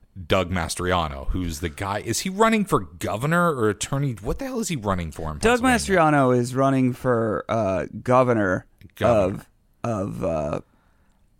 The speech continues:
Speaker 2: Pennsylvania, right?
Speaker 1: But he's basically, he's the guy that said that he would have, you know, thrown out the twenty twenty election.
Speaker 2: Mm-hmm.
Speaker 1: And that's
Speaker 2: Mm-hmm.
Speaker 1: what he wants to do. He wants to make sure that no Democrat ever wins again, is basically what I've understood about this guy.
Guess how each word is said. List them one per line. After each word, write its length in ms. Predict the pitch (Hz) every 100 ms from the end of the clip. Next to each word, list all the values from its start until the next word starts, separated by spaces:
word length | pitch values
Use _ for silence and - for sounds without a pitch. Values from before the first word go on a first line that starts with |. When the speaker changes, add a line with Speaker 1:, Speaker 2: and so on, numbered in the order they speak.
| - - _
Speaker 2:
Pennsylvania, 600 | - 185 127 120 120 90
right? 260 | 92 107 139 - _ _ -
Speaker 1:
But 180 | 123 135
he's 160 | 151
basically, 500 | 135 170 165 165 143
he's 280 | 120 139 131
the 80 | 120
guy 360 | 98 107 104 98
that 220 | 92 -
said 340 | 101 90 82
that 120 | 87
he 100 | 92
would 160 | 95 92
have, 160 | 87 80 -
you 140 | 123
know, 100 | 76
thrown 460 | - - 101 90 87
out 220 | 80 -
the 100 | 85
twenty 260 | - 78
twenty 240 | 69 - 69
election. 460 | 69 69 - - -
Speaker 2:
Mm-hmm. 300 | 139 147 117 - -
Speaker 1:
And 120 | -
that's 180 | 104 120
Speaker 2:
Mm-hmm. 80 | 107
Speaker 1:
what 40 |
he 80 | 87
wants 260 | 87 85 -
to 100 | 87
do. 100 | 87
He 80 | 120
wants 240 | 123 127
to 80 | 127
make 180 | 120 -
sure 280 | 127 107
that 160 | 98 98
no 180 | 104 98
Democrat 480 | 104 92 85 95 87
ever 180 | 82
wins 240 | 80 73 73
again, 380 | 76 73 67 64 -
is 120 | 98
basically 440 | 80 87 - - 85
what 160 | 82
I've 100 | 78
understood 420 | 78 71 - 82
about 220 | 73 71 -
this 160 | 69
guy. 200 | - -